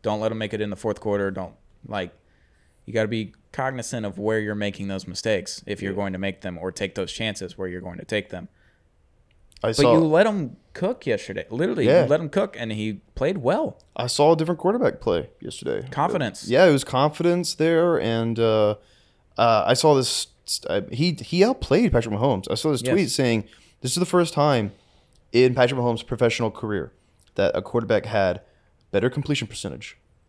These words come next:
Speaker 3: less interceptions, more touchdowns,
Speaker 2: Yeah.
Speaker 3: more yards." I think, I don't know, Pa-,
Speaker 2: Right.
Speaker 3: than Patrick
Speaker 1: That's pretty
Speaker 3: Mahomes
Speaker 1: close, yeah.
Speaker 2: Yeah.
Speaker 3: uh, with Mahomes starting.
Speaker 2: Yeah.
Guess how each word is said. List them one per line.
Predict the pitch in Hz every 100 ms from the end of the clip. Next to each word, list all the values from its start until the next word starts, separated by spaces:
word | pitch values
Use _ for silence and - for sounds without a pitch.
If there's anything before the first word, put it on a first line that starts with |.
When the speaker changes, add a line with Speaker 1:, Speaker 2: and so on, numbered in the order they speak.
| _ _ _ _ -
Speaker 3:
less | 82 117 151
interceptions, | 156 156 151 - 104 - - _ _
more | - 101 117
touchdowns, | 135 147 147 95 - - - -
Speaker 2:
Yeah. | 92 - _ _ -
Speaker 3:
more | 110 117
yards." | 113 117 101 82 - - _ _ _ _
I | -
think, | - 82 - _ _ _ _ _ -
I | 76
don't | 50
know, | - - _ -
Pa-, | -
Speaker 2:
Right. | -
Speaker 3:
than | 120
Patrick | 123 120
Speaker 1:
That's | 123
pretty | 117 120
Speaker 3:
Mahomes | 110 92
Speaker 1:
close, | 101 95
yeah. | 101 95 87
Speaker 2:
Yeah. |
Speaker 3:
uh, | 107
with | 113
Mahomes | 110 107 98
starting. | - 92 82 - - -
Speaker 2:
Yeah. | 98